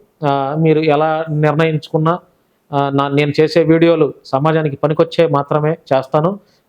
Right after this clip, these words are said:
పనికొస్తే వీడియోలు, మెసేజ్ ఇచ్చే వీడియోలే ఉంటాయి.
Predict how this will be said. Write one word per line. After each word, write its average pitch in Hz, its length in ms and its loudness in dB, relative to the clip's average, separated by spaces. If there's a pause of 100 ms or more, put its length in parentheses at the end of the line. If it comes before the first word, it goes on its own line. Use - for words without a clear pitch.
పనికొస్తే 185 500 2
వీడియోలు, 175 400 2
మెసేజ్ 165 360 0
ఇచ్చే 160 220 0
వీడియోలే 151 380 2
ఉంటాయి. 147 360 -4